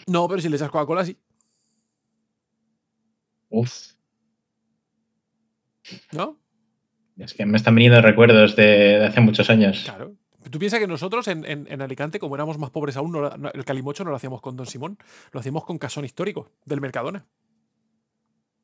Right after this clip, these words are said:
Speaker 2: Es que ese, ese vino que venía, ¡ostras!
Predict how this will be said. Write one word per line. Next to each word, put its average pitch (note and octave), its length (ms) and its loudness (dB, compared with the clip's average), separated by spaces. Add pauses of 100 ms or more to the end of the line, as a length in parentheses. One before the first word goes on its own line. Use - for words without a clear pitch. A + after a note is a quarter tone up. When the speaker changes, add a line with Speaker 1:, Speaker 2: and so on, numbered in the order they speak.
(880)
Speaker 2:
Es A#2+ 160 -6
que A2+ 180 8
ese, B2 440 2
ese B2 420 10
vino B2 280 8
que B2 80 8
venía, A#2+ 300 8
¡ostras! B2+ 760 0